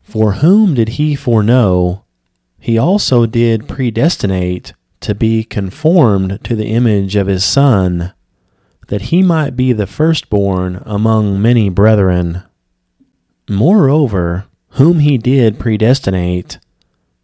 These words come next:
them he also called, and whom he called, them he also justified, and by whom he justified,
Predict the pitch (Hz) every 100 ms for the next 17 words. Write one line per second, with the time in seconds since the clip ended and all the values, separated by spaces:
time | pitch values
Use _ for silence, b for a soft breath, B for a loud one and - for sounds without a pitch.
0 | _ _ 101 113 185 160 107 104 107 -
1 | 110 110 113 143 - 98 95 - 139 98
2 | 82 80 85 - _ _ _ _ _ _
3 | 113 104 110 175 139 110 - 175 165 87
4 | 87 92 110 _ _ _ - 104 156 156
5 | 135 117 147 143 120 107 98 120 135 90
6 | 92 87 80 82 82 - _ _ _ _
7 | _ _ - 107 104 101 107 165 185 143
8 | 117 98 131 165 98 95 87 85 87 90